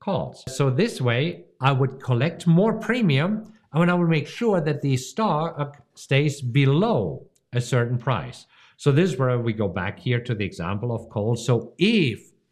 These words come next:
I would assign, I would probably sell calls right here at fifty because I expect the stock to stay below this. So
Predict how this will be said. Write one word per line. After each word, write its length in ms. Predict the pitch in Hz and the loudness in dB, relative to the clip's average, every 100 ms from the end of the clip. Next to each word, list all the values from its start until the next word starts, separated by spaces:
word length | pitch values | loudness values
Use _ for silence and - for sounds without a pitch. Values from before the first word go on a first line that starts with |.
| _ | _
I 140 | 113 110 | -4 -2
would 180 | 113 | 0
assign, 640 | 107 - 185 127 127 160 - _ _ - | -2 -2 0 2 2 -2 -6 _ _ -10
I 100 | - | -4
would 260 | 330 330 - | -4 -4 -10
probably 1200 | - - 262 285 269 185 131 123 123 147 208 - _ _ _ | -18 -10 -4 -2 0 0 0 2 2 0 -2 -10 _ _ _
sell 360 | - 180 160 | -6 -2 0
calls 800 | 139 - 240 175 127 196 233 - - - _ - | -2 -6 -2 0 0 -2 -6 -16 -20 -20 _ -6
right 260 | 202 220 - | -4 -4 -4
here 540 | 156 131 143 208 - - _ _ _ _ | -2 2 2 0 -8 -20 _ _ _ _
at 140 | 127 120 | -6 -4
fifty 440 | - 190 190 135 | 0 -2 0 -2
because 380 | 131 127 131 123 | 0 0 0 0
I 160 | 123 120 | -2 -2
expect 500 | - - 135 - 135 | -4 -4 -4 -4 -6
the 80 | |
stock 560 | 113 - 107 110 - _ _ - | -6 -6 -6 -6 -10 _ _ -4
to 100 | 120 | -2
stay 500 | - 95 90 92 95 | -2 -6 -4 -6 -6
below 400 | 104 92 87 82 | -4 -4 -2 -4
this. 360 | 67 64 - - - 135 127 | -6 -12 -16 -20 -20 -16 -8
So 500 | - 165 165 165 - | 2 4 4 0 -12